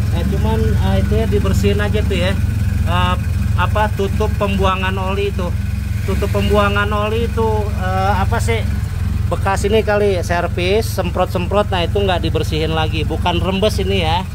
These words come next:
beda kalau rembes dari blok mesin pasti netes-netes, guys. Ah, ah,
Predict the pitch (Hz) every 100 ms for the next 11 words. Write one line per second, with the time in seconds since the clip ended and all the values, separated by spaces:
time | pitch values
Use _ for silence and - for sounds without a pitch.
0 | - - - - 160 190 202 190 165 160
1 | 160 160 165 - 156 160 156 156 165 160
2 | - - - - 165 - 165 214 220 202
3 | 196 - 247 233 214 233 - 233 226 -
4 | - 214 214 - - - - - - -
5 | 160 185 190